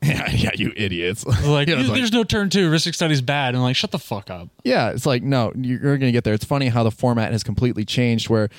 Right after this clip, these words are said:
Speaker 2: We're
Speaker 1: like,
Speaker 2: talking, having the polar opposite
Speaker 1: all,
Speaker 2: conversation right now.
Speaker 1: all the people who are listening now, like, and I'm, I'm gonna tailor this into, like, any level of competition that you may have in your pod in Commander, but, like, at the highest level,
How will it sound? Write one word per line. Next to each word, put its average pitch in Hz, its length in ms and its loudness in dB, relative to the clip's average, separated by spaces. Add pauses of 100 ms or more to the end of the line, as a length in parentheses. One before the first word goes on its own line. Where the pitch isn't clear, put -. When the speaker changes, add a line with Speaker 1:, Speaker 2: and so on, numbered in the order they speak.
Speaker 2:
We're 165 100 4
Speaker 1:
like, 127 100 2
Speaker 2:
talking, 170 280 0
having 165 200 2
the 139 40 -4
polar 185 360 2
opposite 190 220 4
Speaker 1:
all, 185 140 4
Speaker 2:
conversation 139 520 0
right 104 100 0
now. 180 60 2
Speaker 1:
all 214 180 4
the 214 100 2
people 170 320 2
who 156 120 6
are 151 100 4
listening 131 480 2
now, 107 360 2
like, 127 360 0
and 139 100 -2
I'm, 147 200 -2
I'm 135 120 0
gonna 160 160 2
tailor 175 360 0
this 170 180 0
into, 151 800 2
like, 131 340 2 (220)
any 156 500 2
level 135 460 2
of 120 120 -2
competition 131 640 -2
that 113 120 0
you 113 100 -2
may 117 200 -2
have 120 440 -2
in 120 140 -2
your 117 160 2
pod 110 380 0
in 123 180 -4
Commander, 113 560 0 (320)
but, 135 160 0
like, 127 160 2
at 131 100 -2
the 127 120 0
highest 143 320 2
level, 131 400 2